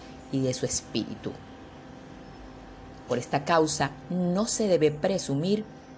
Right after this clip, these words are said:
que un Senado hereditario se desprenda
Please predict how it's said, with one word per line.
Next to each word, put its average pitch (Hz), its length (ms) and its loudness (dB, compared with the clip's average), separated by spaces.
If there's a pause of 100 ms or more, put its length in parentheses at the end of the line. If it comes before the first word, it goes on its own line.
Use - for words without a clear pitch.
(320)
que 170 100 8
un 240 180 8
Senado 175 600 2 (100)
hereditario 165 880 2 (480)
se - 180 2
desprenda 190 720 2